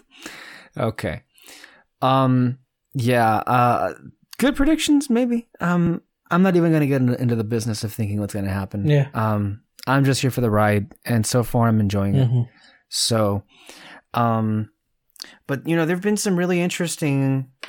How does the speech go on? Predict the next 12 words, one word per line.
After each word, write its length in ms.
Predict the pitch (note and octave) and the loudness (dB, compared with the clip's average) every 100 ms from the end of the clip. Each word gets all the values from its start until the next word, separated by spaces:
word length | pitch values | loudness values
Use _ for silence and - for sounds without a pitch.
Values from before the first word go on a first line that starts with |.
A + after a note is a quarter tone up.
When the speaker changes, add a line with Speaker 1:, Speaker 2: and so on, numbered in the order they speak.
| - | -10
Speaker 1:
reaction 600 | B2+ C#3 C3+ C#3+ C#3+ C#3+ | -2 0 0 0 -2 -4
to 80 | C3 | -4
the 160 | B2 A#2 | -4 -4
episode, 420 | A#2+ B2 B2 A2 | -4 -6 -8 -6
as 180 | G#2+ G2+ | -6 -8
I've 140 | G2+ | -10
said. 320 | - G#2+ G2 | -10 -10 -8
You 100 | G2+ | -8
know, 100 | G#2+ | -8
there've 200 | G#2 G#2+ | -8 -10
been, 380 | - A2+ A2 G#2 _ | -6 -4 -4 -6 _
uh, 380 | A2+ G#2+ G#2+ G#2+ | -8 -6 -6 -8